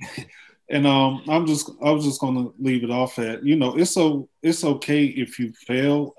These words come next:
at, you know, doing something, but that's the best thing about it. You learn from that opportunity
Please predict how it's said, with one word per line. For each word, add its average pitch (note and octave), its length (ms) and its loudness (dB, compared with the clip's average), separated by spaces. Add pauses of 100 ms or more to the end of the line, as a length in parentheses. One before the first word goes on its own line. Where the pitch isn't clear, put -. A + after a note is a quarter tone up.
at, A#2 200 -8 (160)
you D#3 140 0
know, A#2 220 0
doing C3+ 240 2
something, C#3+ 500 -4 (320)
but A#2+ 440 -2
that's C#3 200 2
the A#2+ 120 -6
best B2+ 300 -2
thing A#2 180 -6
about A2+ 360 -6
it. - 80 -12
You A2+ 220 -6
learn C3+ 280 0
from C3+ 240 -4
that C3+ 160 -4
opportunity C#3 840 -6